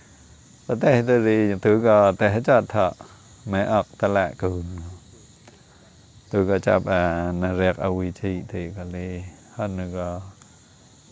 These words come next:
chăm ép nhát có, có bà tay. Mốt có nhát lạ bà đùa lừa cả đám rạ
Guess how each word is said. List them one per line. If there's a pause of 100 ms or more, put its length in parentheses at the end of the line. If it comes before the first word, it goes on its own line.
(1500)
chăm
ép
nhát (160)
có, (100)
có
bà
tay. (1600)
Mốt
có
nhát
lạ
bà
đùa
lừa
cả
đám
rạ